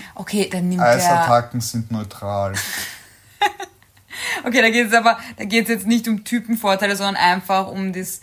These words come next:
Speaker 2: Wir reden über Pokémon.
Speaker 1: schlichtweg, nein, wir reden um eine eigene Welt. Und da schmilzt Feuer Eis. Also,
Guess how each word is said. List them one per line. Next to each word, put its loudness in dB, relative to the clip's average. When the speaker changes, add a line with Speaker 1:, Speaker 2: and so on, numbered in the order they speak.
Speaker 2:
Wir -2
reden 0
über 0
Pokémon. -2
Speaker 1:
schlichtweg, 2
nein, 4
wir -4
reden 0
um -4
eine 2
eigene -2
Welt. -10
Und -6
da 4
schmilzt -2
Feuer 4
Eis. -2
Also, -6